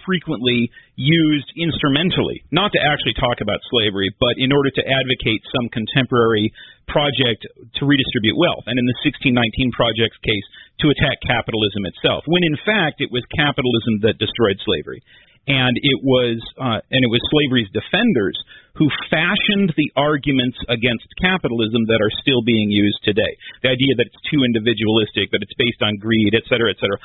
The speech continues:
All those arguments were created by slavery's defenders, and they're trotted out today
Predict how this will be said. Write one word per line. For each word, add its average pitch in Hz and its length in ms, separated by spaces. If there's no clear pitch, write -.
All 190 160
those 196 240
arguments 147 480
were 123 160
created 135 560
by 98 80
slavery's 117 400
defenders, 98 480
and 110 80
they're 110 160
trotted 156 320
out - 160
today 123 560